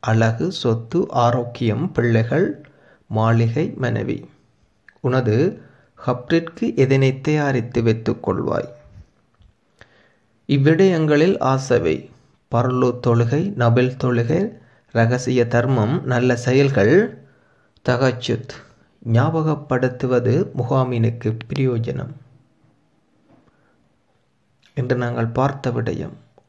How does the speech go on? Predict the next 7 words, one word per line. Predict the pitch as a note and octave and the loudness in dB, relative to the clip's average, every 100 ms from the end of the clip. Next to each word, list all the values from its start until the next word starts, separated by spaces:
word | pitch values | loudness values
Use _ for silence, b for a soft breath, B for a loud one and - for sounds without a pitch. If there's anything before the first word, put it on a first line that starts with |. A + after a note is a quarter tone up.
| - | -2
உங்களுக்கு | C3+ E3+ E3+ E3 E3 E3 F#3+ - | 0 2 0 0 -2 -2 -4 0
தொழ | C#3 C#3 | 2 2
வைக்கும் | C3+ C3 - C#3 A#2+ | 2 0 -2 -2 2
முன் | A#2 B2 G#2 C#3 - | 2 2 0 -4 -4
நீங்கள் | B2 B2+ B2+ A#2 A#2+ C3+ | -4 -2 0 0 -2 -4
தொழுது | - D#3+ D#3+ C3 | -4 -2 -2 -4
கொள்ளுங்கள். | A#2 A2+ A#2+ B2 - - | -4 -2 -2 -4 -10 -12